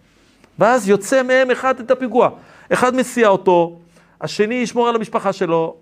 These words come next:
השלישי ייתן לו מקום מפלט, ואם הוא יושב בכלא, הוא יסדר לו עורך דין.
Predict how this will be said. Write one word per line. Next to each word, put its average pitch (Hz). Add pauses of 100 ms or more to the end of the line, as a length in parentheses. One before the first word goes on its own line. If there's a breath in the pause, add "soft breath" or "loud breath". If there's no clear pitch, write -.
(160)
השלישי 196
ייתן 240
לו 226
מקום 220
מפלט, 165
ואם 220
הוא 233
יושב 226
בכלא, 247 (460 soft breath)
הוא 202
יסדר 226
לו 233
עורך 214
דין. 156